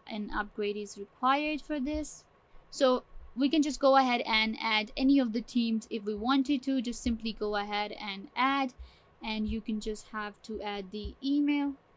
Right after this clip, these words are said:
and add the details, send and invite. You can add any of your team members here, your accountant, your H R, or any of the employees that are working for you. You can just simply create a team right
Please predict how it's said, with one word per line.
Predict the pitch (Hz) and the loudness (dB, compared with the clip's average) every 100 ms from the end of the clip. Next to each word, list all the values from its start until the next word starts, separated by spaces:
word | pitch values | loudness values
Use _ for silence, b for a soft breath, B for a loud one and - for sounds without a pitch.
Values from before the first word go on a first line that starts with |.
| - - b b - 226 | -14 -14 b b -16 -6
and | 226 220 - | -4 -4 0
add | 214 214 | 0 0
the | 208 | -4
details, | 202 262 277 302 294 269 - _ _ | -2 0 2 0 0 -4 -12 _ _
send | 254 - 269 254 254 - _ - | -8 -2 2 2 0 -10 _ -10
and | 220 214 208 - | -6 -6 -8 -10
invite. | 208 196 196 220 262 285 262 - - - _ - | -10 -8 -4 0 2 0 -4 -8 -12 -14 _ 0
You | 262 | 4
can | 311 | 4
add | 262 269 262 | 6 6 6
any | - 294 302 | 6 8 8
of | 277 262 | 6 2
your | 254 | -2
team | 247 254 240 | 2 4 4
members | 226 220 208 208 | 2 0 -2 -2
here, | 269 277 269 262 - | 2 4 4 2 -4
your | 220 208 208 | -2 0 0
accountant, | 214 - 269 277 262 269 240 | -4 0 4 4 4 2 0
your | 220 208 208 208 - | -2 -4 -4 -6 0
H | 220 214 - - | 2 2 0 6
R, | 269 269 269 | 6 6 4
or | 247 240 | -2 0
any | 262 294 302 277 | 4 6 6 4
of | 240 226 - - 208 | -2 -4 -8 -16 -6
the | 226 214 214 214 - - - - - | -4 -2 -6 -10 -14 -20 -20 -12 -4
employees | 226 - 285 285 233 | -2 2 4 4 4
that | 220 | 2
are | 220 | 2
working | 214 254 285 285 | 0 2 6 6
for | 294 | 6
you. | 262 | 4
You | 262 240 | 4 2
can | 240 220 | 0 -2
just | 220 - | -2 -2
simply | 247 269 | 0 0
create | 247 233 208 202 | -2 -2 -2 -2
a | 208 | -6
team | 233 220 | -6 -6
right | 202 190 196 | -6 -8 -10